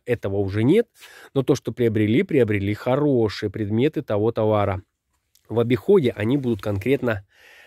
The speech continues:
максимально чувствовать себя в том самом состоянии, в котором они обязаны себя чувствовать.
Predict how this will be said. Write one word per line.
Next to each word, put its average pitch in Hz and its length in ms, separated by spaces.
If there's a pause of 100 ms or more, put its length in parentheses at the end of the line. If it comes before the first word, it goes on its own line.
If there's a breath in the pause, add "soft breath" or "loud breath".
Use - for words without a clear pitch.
максимально 120 680
чувствовать 107 500
себя 104 400
в 98 140
том 113 180
самом 113 320
состоянии, 120 640
в 101 80
котором 117 460
они 110 340
обязаны 139 680
себя 107 420
чувствовать. 101 600